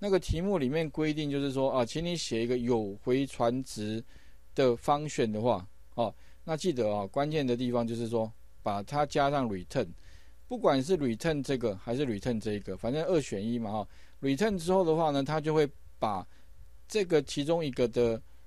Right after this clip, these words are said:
资料呢，先 return 到 x，然后再把这个 x 里面的值帮我把它 print 出来。所以如果执行的话啦，理论上当然跟刚刚是看到的结果一样，哦，不是质数，有没有？Return 不是质数，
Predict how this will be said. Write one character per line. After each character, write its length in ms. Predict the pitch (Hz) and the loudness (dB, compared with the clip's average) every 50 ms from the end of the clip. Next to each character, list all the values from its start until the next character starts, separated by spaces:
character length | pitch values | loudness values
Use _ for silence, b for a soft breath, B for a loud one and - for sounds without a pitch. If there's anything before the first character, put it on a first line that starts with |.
| - - - - | -18 -18 -16 -12
资 180 | - - 165 | -4 0 2
料 280 | 160 170 175 156 135 127 | 4 6 6 6 6 4
呢， 280 | 123 120 120 120 120 - | 4 2 0 -2 -4 -6
先 400 | - - - 160 160 160 160 156 - - - | -8 -2 0 2 2 2 0 -4 -8 -10 -4
return 460 | 131 120 117 110 - 165 160 147 135 | -2 0 0 0 0 0 0 2 2
到 160 | 139 143 135 127 - - | 4 4 4 4 2 0
x， 440 | - 139 127 - - - - 110 90 - - b b b b b b b | -4 -4 -4 -4 -6 -10 -10 -10 -10 -10 -12 b b b b b b b
然 120 | 120 123 | -2 0
后 140 | 147 170 165 | 2 2 2
再 180 | 143 165 160 143 | 2 4 2 4
把 220 | 127 110 98 101 | 2 0 -2 -2
这 140 | - 143 131 | -2 -2 -2
个 80 | 139 | 0
x 320 | 147 143 135 - - - 104 | 2 0 0 0 -2 -6 -4
里 80 | 104 | -4
面 100 | 107 123 | -2 0
的 120 | 127 123 110 | 0 -2 -2
值 400 | - - - - 98 95 98 101 - - - | -4 -6 -10 -8 -8 -8 -8 -8 -10 -8 -2
帮 160 | - 143 151 143 | 0 2 2 2
我 80 | 135 | 2
把 180 | 113 110 101 104 | 2 0 0 0
它 160 | 113 120 - | 0 -2 -2
print 320 | - 135 135 135 127 120 110 | -2 -2 0 2 2 0 -2
出 220 | - - 120 117 | -2 -2 -2 -2
来。 180 | 107 90 87 90 b b b b b b - | -2 -4 -6 -8 b b b b b b -6
所 120 | - 180 | -2 2
以 60 | 185 185 | 2 4
如 160 | 160 180 175 | 4 6 6
果 140 | 165 147 127 | 6 4 4
执 200 | - - 131 123 | 2 -2 -6 -4
行 200 | - - 117 113 | -4 -2 -2 -2
的 100 | 117 123 | 0 2
话 140 | 131 120 | 2 2
啦， 120 | 104 92 95 | 2 0 0
理 140 | 104 113 139 | -2 -2 0
论 140 | 185 202 | 0 0
上 160 | 190 190 180 170 | 0 -2 0 0
当 120 | 175 180 | 0 0
然 140 | 170 160 160 | 0 0 0
跟 160 | 151 160 160 | -2 -4 -4
刚 160 | 156 160 156 156 | -2 -2 -2 0
刚 220 | 156 151 156 151 | -2 -2 -2 -4
是 480 | 143 151 151 143 139 135 131 127 120 b b b b b b b b b - | -4 -4 -2 0 0 0 0 0 -2 b b b b b b b b b -4
看 140 | - 196 190 | -2 0 2
到 120 | 185 180 | 4 4
的 80 | 170 151 | 4 4
结 140 | 143 151 | 4 2
果 160 | 143 139 127 113 | 2 2 2 2
一 120 | 117 123 | 2 4
样， 220 | 143 147 117 92 90 98 | 4 4 2 2 -2 -4
哦， 140 | 110 110 107 | -4 -4 -4
不 160 | - - 135 | -2 -4 -4
是 120 | 131 147 | -4 -4
质 240 | 123 - - 107 110 | -6 -6 -6 -6 -6
数， 220 | 107 - 127 101 98 | -4 -4 -2 -2 -2
有 80 | 107 | 0
没 100 | 117 123 | 0 0
有？ 60 | 117 107 98 107 120 | 0 -2 -4 -4 -2
Return 500 | 120 123 117 - - 180 156 117 101 - - - | -2 -2 0 0 2 2 2 2 -2 -6 -10 -10
不 100 | - 139 | -6 -4
是 120 | 135 156 139 | -2 -2 -4
质 220 | - - 113 113 | -4 -6 -6 -6
数， 240 | 110 - 120 98 | -6 -6 -6 -6